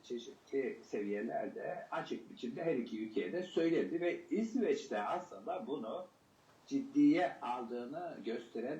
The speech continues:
adımlar attı. Mesela bazı yasalarını değiştirdi, e, Türkiye'ye yönelik olarak uyguladığı silah ambargosunu kaldırdı, e, terör suçundan değil de adi suçtan mahkum olan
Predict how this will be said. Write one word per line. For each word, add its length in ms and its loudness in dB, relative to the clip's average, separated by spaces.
adımlar 460 -2
attı. 500 -6
Mesela 480 -12
bazı 360 -6
yasalarını 680 -6
değiştirdi, 960 -2
e, 300 0
Türkiye'ye 720 2
yönelik 460 0
olarak 600 0
uyguladığı 640 2
silah 280 2
ambargosunu 640 -2
kaldırdı, 760 -2
e, 40 -2
terör 360 6
suçundan 680 -2
değil 260 2
de 100 0
adi 560 -4
suçtan 480 -10
mahkum 460 -10
olan 240 -6